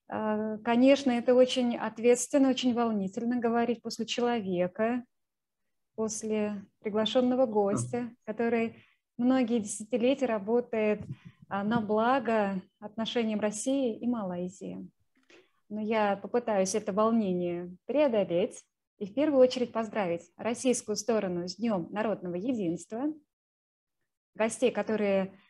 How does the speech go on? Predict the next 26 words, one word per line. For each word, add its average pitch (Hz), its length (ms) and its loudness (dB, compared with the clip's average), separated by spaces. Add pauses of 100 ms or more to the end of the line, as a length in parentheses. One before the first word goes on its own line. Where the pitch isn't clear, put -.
(140)
присоединились 220 720 0
из 214 100 -8
Малайзии 202 760 0
с, - 180 -12
а, 202 540 0
фестивалем, 233 680 0
к-, 214 120 -4
в-, 214 720 -6
который 262 320 6
охватил 254 360 2
почти 247 440 -4
всю 254 220 2
Малайзию, 202 560 0
это 202 100 -8
праздник 208 480 -2
Дипавали. 190 840 -4 (840)
Я 208 160 0
вижу, 233 240 -2
что - 160 -4
сегодня, 233 800 2
а, 196 180 -10
среди 214 260 -4
приглашенных 220 640 -2
гостей 220 340 -2
есть 226 240 2
сотрудники 214 720 0